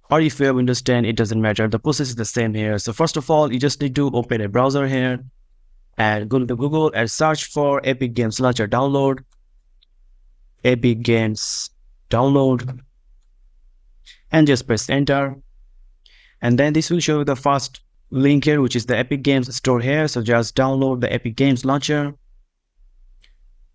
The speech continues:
Then what you need to do is just click on download Epic Games Launcher here, which is the Windows version here. Click on it.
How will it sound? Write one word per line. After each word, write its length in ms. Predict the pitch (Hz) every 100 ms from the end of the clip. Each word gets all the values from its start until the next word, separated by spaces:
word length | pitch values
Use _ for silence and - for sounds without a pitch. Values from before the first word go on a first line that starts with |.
| _ - _ _ - 151 147 254 -
Then 160 | 151 165
what 80 |
you 60 | 151
need 140 | 151
to 80 | 143
do 180 | 135 135
is 120 | 127
just 300 | 117 117 -
click 240 | 143 139 -
on 340 | 131 123 120 120
download 440 | 127 131 127 127
Epic 240 | 131 131
Games 320 | 120 120 - 123
Launcher 420 | 131 139 156 147
here, 300 | 143 143 139
which 140 | 123
is 120 | 120
the 100 | 117
Windows 320 | 123 139 143 -
version 320 | 139 - 131
here. 260 | 131 131
Click 260 | 127 151 147
on 140 | 147
it. 240 | 147 139